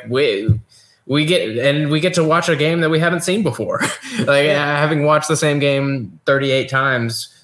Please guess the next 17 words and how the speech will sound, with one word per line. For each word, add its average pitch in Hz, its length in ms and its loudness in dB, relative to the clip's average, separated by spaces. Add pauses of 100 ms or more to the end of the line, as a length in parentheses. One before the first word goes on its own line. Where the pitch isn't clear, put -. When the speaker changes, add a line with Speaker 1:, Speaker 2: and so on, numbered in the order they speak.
Speaker 1:
throughout 113 280 0
the 113 80 -4
season, 117 400 -4
we 107 100 -4
finally 120 300 0
Speaker 2:
Right. 113 40 -2
Speaker 1:
get 117 120 -2
to 120 80 -4
see 127 200 -2
some 113 300 -2
just 110 260 -8
insane 120 580 -2
things 117 260 -2
that 113 60 -2
we 113 100 0
hadn't 117 160 0
seen. 113 420 -6